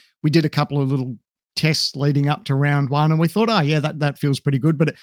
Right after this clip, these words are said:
it's, it seems really natural, and it feels like, I guess, I don't know, I guess coming from my point of view, I don't feel like it's scripted in any way. I guess, uh, I don't,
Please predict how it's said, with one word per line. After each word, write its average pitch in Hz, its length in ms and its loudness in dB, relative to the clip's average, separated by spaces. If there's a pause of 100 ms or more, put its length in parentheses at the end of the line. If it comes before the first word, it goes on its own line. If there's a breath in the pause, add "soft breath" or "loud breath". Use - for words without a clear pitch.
(200 soft breath)
it's, - 300 -4
it 220 260 -6
seems 240 320 2
really 165 380 4
natural, 160 460 2
and 143 100 0
it 143 160 -8
feels 175 400 2
like, 147 440 0 (840)
I - 20 -16
guess, - 320 -4
I 165 60 0
don't 170 160 2
know, 160 260 0
I 147 80 -2
guess - 280 -2 (340)
coming 147 640 -2 (260)
from 139 160 -2
my 143 240 2
point 143 280 -2
of 123 100 -4
view, 131 280 -2
I 147 100 0
don't 151 360 0
feel 175 400 2
like 175 220 2
it's - 260 -2
scripted 175 380 0
in 165 120 2
any 170 220 2
way. 175 320 0
I 208 80 2
guess, 156 300 -2
uh, 139 240 0 (340 soft breath)
I 147 60 -2
don't, 143 180 -2